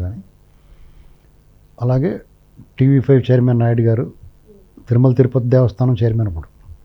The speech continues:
ఆయనకు ఒక ప్రివిలేజ్ ఉంది. అప్పుడు వీళ్ళ విషయంలో అతను చెల్లి అలి కట్ట అంటారు, అంటే ఒక బౌండరీ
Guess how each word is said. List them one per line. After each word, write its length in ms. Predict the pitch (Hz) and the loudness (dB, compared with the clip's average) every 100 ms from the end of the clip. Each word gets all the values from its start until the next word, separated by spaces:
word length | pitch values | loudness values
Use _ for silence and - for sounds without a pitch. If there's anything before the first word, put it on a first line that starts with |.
| _ _ _ _ _ | _ _ _ _ _
ఆయనకు 180 | 113 120 | -4 -4
ఒక 60 | 110 | -2
ప్రివిలేజ్ 360 | 113 120 139 123 | 0 2 2 0
ఉంది. 140 | 120 107 | -4 -6
అప్పుడు 180 | 80 - _ _ _ _ _ _ _ _ _ _ _ _ - - _ _ 107 | -10 -16 _ _ _ _ _ _ _ _ _ _ _ _ -20 -20 _ _ -2
వీళ్ళ 180 | 123 131 123 | 2 2 2
విషయంలో 420 | - 160 180 147 127 127 143 - _ _ _ _ _ - | 0 2 4 4 4 0 -6 -14 _ _ _ _ _ -10
అతను 300 | - 160 165 - | -4 0 0 -2
చెల్లి 300 | - 147 170 175 | -2 2 4 4
అలి 160 | 165 165 160 | 4 2 -2
కట్ట 220 | 135 - 123 | -6 -4 -4
అంటారు, 280 | 107 78 62 _ _ | -4 -8 -14 _ _
అంటే 100 | 107 131 | -10 -8
ఒక 100 | 117 98 | -6 -4
బౌండరీ 480 | 110 139 160 151 143 | -2 0 2 2 0